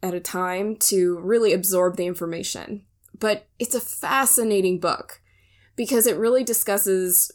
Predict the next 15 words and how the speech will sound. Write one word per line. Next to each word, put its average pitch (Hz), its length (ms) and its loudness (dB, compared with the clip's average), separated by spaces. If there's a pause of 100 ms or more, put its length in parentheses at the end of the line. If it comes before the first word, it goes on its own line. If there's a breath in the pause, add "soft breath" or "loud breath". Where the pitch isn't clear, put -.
in 185 100 -2
a 180 60 -2
lot 185 220 2
of 180 100 -4
different 180 280 -6
facets, 175 720 0
how 190 360 0
when 190 320 0
people 202 380 -4
change 190 560 -2
their 185 280 -2
own 190 240 -2
perception 185 600 -4
of 180 160 -8
themselves, 185 840 -2